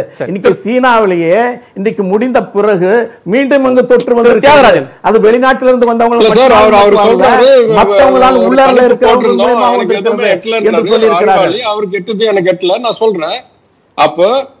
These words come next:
Speaker 3: கூட்டம் கூடுனதுனால ஜாஸ்தி வர்றதுக்கு வாய்ப்பு உண்டா இல்லையா? ஏன் ஊரடங்குக்குள் ஊரடங்கு உருவாக்கி சனிக்கிழமை பல ஆயிரம் பேர் கூட்டம் கூடுனது? ஒண்ணு சொல்லணும், ஊரடங்குனால் குறைஞ்சிருக்கு, இல்லைன்னா லட்சமாயிருக்கணும்னு சொல்லணும்.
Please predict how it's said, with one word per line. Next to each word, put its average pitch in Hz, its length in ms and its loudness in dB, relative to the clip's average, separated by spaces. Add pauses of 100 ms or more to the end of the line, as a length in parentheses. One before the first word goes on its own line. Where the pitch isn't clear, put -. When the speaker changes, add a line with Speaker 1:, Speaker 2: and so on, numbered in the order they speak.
(220)
Speaker 3:
கூட்டம் 254 540 -6
கூடுனதுனால 247 800 -6
ஜாஸ்தி 240 380 -6
வர்றதுக்கு 208 480 -8
வாய்ப்பு 220 320 -6
உண்டா 202 180 -10 (140)
இல்லையா? 208 280 -4 (440)
ஏன் 247 260 2 (120)
ஊரடங்குக்குள் 262 840 -10 (100)
ஊரடங்கு 233 480 -6
உருவாக்கி 202 560 -4 (320)
சனிக்கிழமை 214 560 0 (300)
பல 185 200 2 (160)
ஆயிரம் 254 360 -2
பேர் 269 280 -4
கூட்டம் 247 380 -8
கூடுனது? 208 300 -2 (100)
ஒண்ணு 190 220 2 (140)
சொல்லணும், 226 420 2
ஊரடங்குனால் 214 720 2
குறைஞ்சிருக்கு, 202 540 0
இல்லைன்னா 208 320 2
லட்சமாயிருக்கணும்னு 196 680 0
சொல்லணும். 143 260 -6